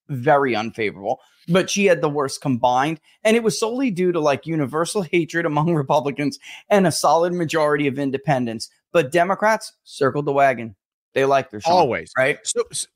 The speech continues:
Speaker 2: right. So, so
Speaker 1: The
Speaker 2: Rich, where do,
Speaker 1: Yeah.
Speaker 2: where do we go from here? This is what
Speaker 1: Well, that's the
Speaker 2: frustrates me
Speaker 1: thing.
Speaker 2: with Republicans. Republicans put their foot in their mouth and then they shoot themselves in the foot.
Speaker 1: That's
Speaker 2: And
Speaker 1: that, yeah, yeah. I
Speaker 2: what,
Speaker 1: mean,
Speaker 2: what,
Speaker 1: this is
Speaker 2: so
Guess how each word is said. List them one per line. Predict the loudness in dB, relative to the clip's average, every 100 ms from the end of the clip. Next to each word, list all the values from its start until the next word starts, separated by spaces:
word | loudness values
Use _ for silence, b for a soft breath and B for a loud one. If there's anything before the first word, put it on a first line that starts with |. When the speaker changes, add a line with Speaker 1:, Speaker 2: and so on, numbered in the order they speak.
| -2
Speaker 2:
right. | 0 2 0 -6
So, | -6 -4 -6
so | -4 0
Speaker 1:
The | 2
Speaker 2:
Rich, | 2 -2 -6
where | -4 -2
do, | -2 0
Speaker 1:
Yeah. | 0
Speaker 2:
where | 2
do | 2
we | 2
go | 2 2
from | 2 0
here? | 2 0
This | -4 -6
is | -2
what | 2
Speaker 1:
Well, | 4
that's | 4 0
the | -2
Speaker 2:
frustrates | -4 -2
me | -2
Speaker 1:
thing. | 0
Speaker 2:
with | -2 -4
Republicans. | -2 0 0 -2 -2
Republicans | -2 0 0 0 -4 -4
put | -4 -2
their | -4
foot | 0 0 0
in | -2
their | 0
mouth | 0 0 -2 _
and | -6
then | -2 -2
they |
shoot | 0 -2 -2
themselves | -2 0 0
in | -2
the | -8
foot. | -4 -6 -8 B B
Speaker 1:
That's | 0 2 2
Speaker 2:
And | 0 0
Speaker 1:
that, | -2 -6 _
yeah, | -16 -10 -6 B B
yeah. | -10 -12 -12 _
I | 0
Speaker 2:
what, | 0 2
Speaker 1:
mean, |
Speaker 2:
what, | 0 0
Speaker 1:
this | 0
is | 0
Speaker 2:
so | 2 0